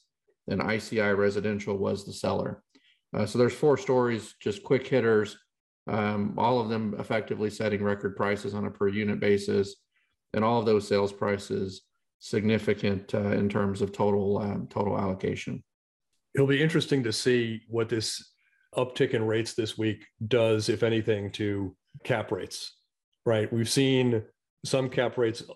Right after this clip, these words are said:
Speaker 2: you know, crack that three percent level, right? You, you're getting into the,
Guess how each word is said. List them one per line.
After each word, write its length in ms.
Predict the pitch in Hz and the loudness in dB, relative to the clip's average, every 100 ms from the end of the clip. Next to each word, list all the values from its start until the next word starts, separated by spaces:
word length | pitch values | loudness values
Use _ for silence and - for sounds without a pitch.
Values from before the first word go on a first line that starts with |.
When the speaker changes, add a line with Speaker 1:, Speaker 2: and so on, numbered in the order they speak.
| - | -4
Speaker 2:
you 140 | 120 | 0
know, 120 | 110 | 0
crack 460 | 104 - 117 113 - | -2 -2 -2 -2 0
that 240 | 110 104 | 0 0
three 140 | - 123 | -2 -2
percent 340 | 117 117 127 | 0 0 0
level, 260 | 104 - - | -2 -6 -10
right? 180 | 98 98 110 | -8 -8 -2
You, 140 | 104 | -2
you're 120 | 110 104 | 2 2
getting 240 | 117 113 | 2 2
into 240 | 113 110 110 | 0 0 2
the, 240 | 104 98 | 2 0